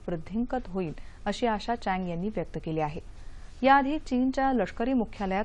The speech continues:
पर्रिकर यांचं स्वागत करण्यात आलं. चीनचे पंतप्रधान ली केक्वियांग यांचीही पर्रिकर भेट घेणार आहेत.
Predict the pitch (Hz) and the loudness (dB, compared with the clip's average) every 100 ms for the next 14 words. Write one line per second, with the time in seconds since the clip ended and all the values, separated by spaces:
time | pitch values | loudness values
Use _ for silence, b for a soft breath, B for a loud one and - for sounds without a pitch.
0 | - 190 190 214 240 208 175 202 185 165 | -2 -2 -2 0 0 0 -2 -2 -2 -2
1 | 175 170 170 170 185 254 B B B B | -2 -2 -2 0 0 -2 B B B B
2 | - 254 269 269 285 220 208 208 196 226 | -2 2 4 4 2 2 0 0 0 0
3 | 240 - 190 202 240 - 175 190 196 202 | 0 -4 -2 0 0 -2 -2 0 0 0
4 | 247 - 190 175 - 226 226 185 170 160 | -4 -4 -2 -2 -2 0 0 -2 -2 -2
5 | 202 185 165 - 156 147 143 | -2 0 -2 -2 -2 -2 -4